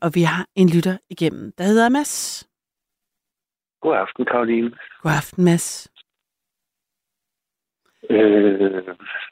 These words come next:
Speaker 2: jamen, du har jo emne om hygiejne, og jeg, jeg er kommet på lidt sent her i slutningen af programmet, fordi jeg lige er vågnet. Øh,
Speaker 1: Du er lige vågnet?
Speaker 2: Ja. Altså, jeg har en, en psykisk sygdom, der hedder bipolar lidelse, hvor man nogle gange har meget energi,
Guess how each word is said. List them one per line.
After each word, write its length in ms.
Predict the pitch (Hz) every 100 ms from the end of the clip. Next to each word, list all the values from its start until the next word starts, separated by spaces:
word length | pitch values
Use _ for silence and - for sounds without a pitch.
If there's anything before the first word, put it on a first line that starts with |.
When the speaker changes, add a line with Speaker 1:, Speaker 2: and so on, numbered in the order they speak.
| -
Speaker 2:
jamen, 200 | 95 92
du 100 | 113
har 80 | 110
jo 100 | 95
emne 280 | 90 98 107
om 140 | 98
hygiejne, 960 | 90 101 92 85 80 82 101 92 87 92
og 320 | 90 90 90
jeg, 200 | 90 98
jeg 100 | 92
er 140 | 90 -
kommet 220 | 92 87
på 140 | - 85
lidt 160 | 92 -
sent 320 | - 92 -
her 80 | 95
i 80 | 80 -
slutningen 360 | 90 - 82
af 80 | 90
programmet, 440 | 95 - 85 90
fordi 200 | 87 82
jeg 80 | 87
lige 120 | 87
er 40 | 90 85
vågnet. 360 | 82 85 98 95 - - -
Øh, 300 | 90 87 - - _ _ _ -
Speaker 1:
Du 60 | 240
er 40 |
lige 160 | 220 190
vågnet? 360 | 185 233 392 359 _ _ _ _ _ _ -
Speaker 2:
Ja. 180 | 80 - - _ - - - _ _ -
Altså, 180 | 85 85
jeg 120 | 82
har 160 | 85 82
en, 180 | 85 80
en 220 | 85 85
psykisk 460 | 82 - 87 90 90
sygdom, 420 | - 90 90 85
der 80 | 85
hedder 160 | 85 82 -
bipolar 420 | 85 95 85 73
lidelse, 460 | 85 85 85 -
hvor 160 | 82 80
man 160 | 80 82
nogle 180 | 82
gange 200 | 82 87
har 80 | 82
meget 280 | 82 78 80
energi, 360 | 78 78 -